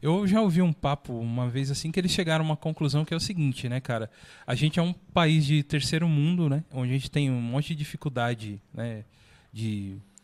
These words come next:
dificuldades financeiras, dificuldades com, com tudo, né? Que a, que a gente tem. E, e a gente, a, normalmente, a gente tem tendências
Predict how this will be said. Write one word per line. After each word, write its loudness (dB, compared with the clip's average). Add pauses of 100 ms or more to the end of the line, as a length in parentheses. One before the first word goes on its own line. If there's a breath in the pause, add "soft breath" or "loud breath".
(580 soft breath)
dificuldades 0
financeiras, 4
dificuldades 0
com, -6 (140)
com -4
tudo, 2
né? -4 (160)
Que -6
a, -2 (220)
que -6
a -2
gente -2
tem. -2 (580 loud breath)
E, 4
e 4
a 8
gente, 2
a, -4
normalmente, 4
a 4
gente 4
tem 0
tendências 0